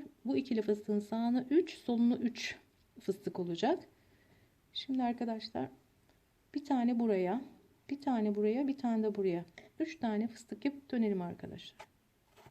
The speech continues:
Evet arkadaşlar, üç tane fıstık yaptım. Bir, iki, üç. Şimdi kırmızı ipime geçiyorum.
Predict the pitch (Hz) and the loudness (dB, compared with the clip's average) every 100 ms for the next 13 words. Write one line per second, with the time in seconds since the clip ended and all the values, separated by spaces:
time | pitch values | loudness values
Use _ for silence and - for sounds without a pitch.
0 | - _ _ _ _ _ _ _ _ _ | -20 _ _ _ _ _ _ _ _ _
1 | _ _ _ _ - 285 285 240 226 208 | _ _ _ _ 0 2 2 0 -2 -2
2 | 220 - 208 - - 220 220 220 - - | -2 -2 -4 -6 -8 -2 -2 -2 -12 -6
3 | 214 208 208 196 196 202 202 196 - - | 0 0 -2 -6 2 2 2 -6 -6 -6
4 | 254 - - - 285 285 285 277 269 277 | -6 -10 -10 4 4 6 8 8 8 2
5 | 277 262 233 233 - 226 220 214 233 | 2 0 2 -2 -4 -2 0 2 0